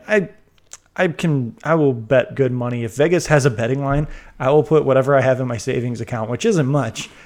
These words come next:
on Wonder Woman moving either to, uh, March twenty twenty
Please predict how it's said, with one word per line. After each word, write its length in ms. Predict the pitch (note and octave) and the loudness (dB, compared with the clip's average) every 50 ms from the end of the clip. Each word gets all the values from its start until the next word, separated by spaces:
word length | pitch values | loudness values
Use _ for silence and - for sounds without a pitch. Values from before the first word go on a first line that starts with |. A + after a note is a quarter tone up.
| - - - | -20 -16 -6
on 540 | - C3+ B2+ C3+ C3 B2+ A#2+ A#2+ A#2+ A#2 - - - A#2+ - _ _ _ _ - | -4 -2 0 0 0 0 0 -4 -6 -6 -8 -10 -14 -16 -16 _ _ _ _ -2
Wonder 260 | C#3+ D3+ D3+ D3+ D#3 | 2 2 4 6 6
Woman 260 | D3 C#3+ C#3 C3 B2+ | 6 4 4 2 -2
moving 540 | B2 B2 C3 C3+ B2+ B2+ C3 B2+ B2+ B2+ B2+ - | -2 0 0 0 2 0 -2 -2 -4 -6 -6 -4
either 260 | C3+ C3 A#2 B2+ B2 | -4 -2 -2 -2 -2
to, 640 | A#2 - - - C#3 B2+ A#2+ A2+ A2 A2 A2 G#2+ G#2 - _ _ _ _ _ _ _ _ _ _ _ _ _ - | -4 -6 -6 -6 -4 -4 -4 -6 -6 -6 -6 -8 -10 -12 _ _ _ _ _ _ _ _ _ _ _ _ _ -6
uh, 220 | A#2+ A#2 A#2 A2+ | -6 -6 -4 -4
March 420 | A2+ B2 C3 C#3 D3+ - - - | -2 0 2 2 2 0 -4 -10
twenty 320 | - - - C#3+ C#3 C3 A#2+ | -10 -4 -2 0 0 0 -2
twenty 520 | - - - D#3 D#3 D#3+ F3+ F#3+ G3+ G3 | -4 -6 -2 -2 0 0 0 -2 -4 -6